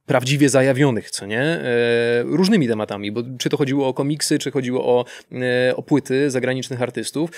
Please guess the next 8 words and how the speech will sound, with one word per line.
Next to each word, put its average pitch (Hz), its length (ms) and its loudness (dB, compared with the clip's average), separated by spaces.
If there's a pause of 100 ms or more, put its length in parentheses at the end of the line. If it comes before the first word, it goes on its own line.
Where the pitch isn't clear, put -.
(180)
to, 135 100 0 (100)
a, 135 180 -2
jednak 156 560 -2
to 135 220 0
spłycenie 170 580 -2
i 127 160 -6
jakby, 120 220 -2 (420)
em, 120 420 -10